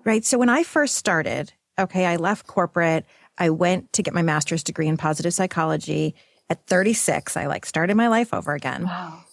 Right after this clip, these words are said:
Speaker 1: And then I went to become a speaker. And a friend of mine was helping me, and she said, "So what's different about you?"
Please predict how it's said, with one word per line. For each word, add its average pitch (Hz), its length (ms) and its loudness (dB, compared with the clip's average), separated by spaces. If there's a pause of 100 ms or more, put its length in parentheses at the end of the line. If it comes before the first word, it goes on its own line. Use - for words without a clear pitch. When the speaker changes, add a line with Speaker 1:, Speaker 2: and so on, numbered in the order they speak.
(280)
Speaker 1:
And 185 180 4
then 185 180 4
I 180 160 2
went 165 280 0
to - 140 -4
become 175 300 0
a 190 60 4
speaker. - 460 0 (540)
And 185 760 2 (440)
a 214 40 2
friend 214 180 2
of 226 40 4
mine 220 140 4
was 208 120 2
helping 180 300 2
me, 160 140 2
and 156 120 0
she - 100 -2
said, 175 200 -2
"So 180 120 2
what's 175 200 0
different 262 280 2
about 143 200 -2
you?" - 100 -10